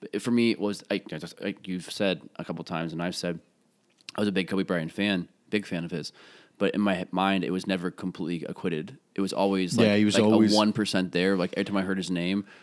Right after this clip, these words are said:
Speaker 1: or about the greatness and everything, it was kinda always in the back of my head. It's like, "Well, what happened
Speaker 2: Well,
Speaker 1: that night?"
Speaker 2: yeah, what happened that night?
Speaker 1: Yeah.
Speaker 2: So
Speaker 1: And, and it's not like, you know, I've, I really think it's a mistake of what happened in the Super Bowl recently, where you have multiple guys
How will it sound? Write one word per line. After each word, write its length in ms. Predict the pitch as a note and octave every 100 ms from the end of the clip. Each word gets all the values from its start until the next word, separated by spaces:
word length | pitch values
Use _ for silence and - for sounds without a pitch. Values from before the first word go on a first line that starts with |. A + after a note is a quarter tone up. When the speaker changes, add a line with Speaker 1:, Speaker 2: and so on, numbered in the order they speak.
| _
Speaker 1:
or 220 | - F#2+ -
about 220 | F#2+ F#2
the 60 |
greatness 480 | E2 F#2+ F2+ E2+ F2
and 40 | F#2+
everything, 320 | F#2+ F#2 F#2
it 20 |
was 120 | F2
kinda 260 | - E2+ E2+ E2+
always 220 | F#2+ F#2
in 60 | F2
the 20 |
back 120 | F2
of 40 |
my 100 | E2
head. 120 | F2 F2
It's 100 | F2
like, 200 | E2+ F#2+
"Well, 100 | B2
what 160 | F3
happened 240 | D3+ A2+ A#2
Speaker 2:
Well, 180 | A2+
Speaker 1:
that 80 | G#2+
night?" 80 | D#2
Speaker 2:
yeah, 140 | G#2+
what 240 | F#2+ G2+ G2+
happened 260 | A2+ G2+ F#2
that 120 | F#2
night? 220 | F#2 F2+
Speaker 1:
Yeah. 180 | G#2 F2
Speaker 2:
So 260 | G2 F#2 - - - - -
Speaker 1:
And, 280 | G2 G2 -
and 280 | G#2+ G2+ F#2+ -
it's 260 | G2 - A#2+
not 140 | -
like, 260 | F#2 F2+ D#2+
you 160 | D#2+
know, 60 | -
I've, 180 | D#2+ - _ _ _ _ -
I 80 | G#2
really 260 | G#2+ G2+
think 200 | F#2 F#2+
it's 160 | F#2 -
a 420 | F2+ D#2 D#2+ D#2+ _ _ _ -
mistake 460 | G2+ - F#2+ F2+
of 100 | F2+
what 220 | F2 E2+ F2
happened 640 | E2 F2 F2+ F2 F2 - -
in 340 | F2+ E2 D#2+
the 60 | E2
Super 260 | F#2+ -
Bowl 180 | G2 F#2+
recently, 520 | G2 F#2+ - G2+ G#2
where 180 | G2 F2+
you 140 | F2 F2
have 200 | E2+ E2
multiple 380 | F2+ E2+ E2+
guys 520 | E2 E2 E2+ E2 -